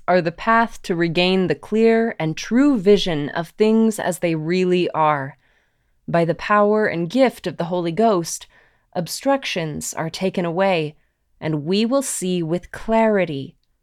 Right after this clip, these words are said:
how to decide and move forward in our lives. It is only after our vision is cleared that we realize what we had missed before. Let us pray for each other, help each other,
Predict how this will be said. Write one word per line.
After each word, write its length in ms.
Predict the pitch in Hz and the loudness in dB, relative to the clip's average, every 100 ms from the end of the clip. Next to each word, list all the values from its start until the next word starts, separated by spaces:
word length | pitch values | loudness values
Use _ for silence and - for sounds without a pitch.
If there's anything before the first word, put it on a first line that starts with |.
| _ | _
how 200 | - 170 | -2 0
to 160 | 175 220 | 2 0
decide 680 | 233 - 185 165 160 165 165 | 0 0 2 2 0 -2 -4
and 260 | - 180 185 | -2 0 4
move 180 | 214 | 2
forward 600 | 233 - 262 208 143 135 - | 2 0 2 2 0 -2 -4
in 160 | 156 | -4
our 240 | 147 151 151 | -2 -2 -2
lives. 640 | 160 170 170 156 - - _ _ _ _ _ _ _ _ | -2 -4 -6 -10 -16 -16 _ _ _ _ _ _ _ _
It 160 | 190 190 | 4 4
is 160 | 190 - | 4 2
only 520 | 208 233 240 247 247 | 4 6 6 4 2
after 400 | 196 196 - 190 | 0 -2 0 4
our 280 | 180 180 175 | 6 4 2
vision 360 | 180 180 196 | 0 -2 -4
is 120 | 175 - | -4 -8
cleared 680 | - 226 240 180 147 - - _ _ _ | -6 -2 0 0 -2 -8 -20 _ _ _
that 160 | 165 160 | -2 -2
we 240 | 165 220 | 0 0
realize 680 | 240 170 156 147 139 151 160 | 2 2 2 0 -4 -6 -2
what 280 | 160 185 208 | 0 0 2
we 140 | 233 | 0
had 120 | 214 | 0
missed 380 | 165 151 - - | 0 -6 -8 -12
before. 580 | 160 - 156 151 151 - _ _ _ _ _ _ | -12 -4 -4 -4 -8 -16 _ _ _ _ _ _
Let 240 | 170 180 196 | -2 0 2
us 240 | 220 - | 0 -4
pray 320 | - 196 185 180 | -8 0 2 2
for 200 | - 170 | -2 -4
each 220 | 165 175 | -4 -8
other, 400 | 160 147 151 - _ _ _ - | -8 -8 -12 -18 _ _ _ -2
help 280 | 294 254 | -2 0
each 220 | 202 - 165 | -2 -4 -4
other, 380 | 127 123 139 | -4 -4 -8